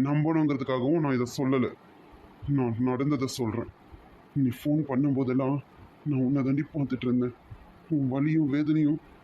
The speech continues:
என் கண்ணால நான் பார்த்துக்கிட்டு தாண்டி இருந்தேன். அதை விட நான் கொடூரமான வலியும் அனுபவிச்சுட்டு இருந்தேன்டி. சரி,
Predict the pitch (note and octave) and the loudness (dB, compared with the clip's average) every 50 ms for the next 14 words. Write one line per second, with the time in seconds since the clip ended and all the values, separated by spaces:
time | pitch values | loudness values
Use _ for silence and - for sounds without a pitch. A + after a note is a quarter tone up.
0 | - - F3 D3+ C3+ - - D3+ D3 D3+ E3 E3 E3+ F3+ E3+ E3 D#3+ - - D#3 | -8 -2 -2 -2 -2 -2 -2 0 0 2 2 2 2 2 0 0 -2 -2 -2 -2
1 | E3+ E3 F3 D#3+ E3 D3+ C#3+ D3+ D3+ C#3+ D3 C#3+ C3+ C3+ C3 C3 C3 C3+ - - | -2 -2 -2 -2 -2 0 0 0 0 2 2 2 2 2 2 2 0 -2 -6 -12
2 | - - - - - - - - C#3 B2+ C3+ C#3+ E3 D#3+ D#3 E3+ F#3 F3 E3 D3+ | -20 -20 -20 -20 -20 -18 -10 -6 -6 -4 -2 0 0 0 2 2 2 2 2 0
3 | D3 - - C#3+ C#3 D#3+ D#3+ D#3+ D3+ D3+ D#3+ E3+ D3 C#3+ C#3+ D3 D3 C#3 C3+ C3+ | -2 -2 -2 0 0 2 2 2 2 2 2 2 2 0 2 2 2 2 2 2
4 | E3 F3 D#3 D#3 D3 D#3 D3+ B2 C3 A#2+ B2+ A#2+ A#2+ A#2+ B2 A#2+ - - - - | 2 2 2 0 0 0 -2 0 0 0 2 2 2 0 0 -4 -6 -12 -20 -20
5 | - - - - - - - E3 D#3 D3 | -20 -20 -20 -20 -12 -6 -2 0 0 0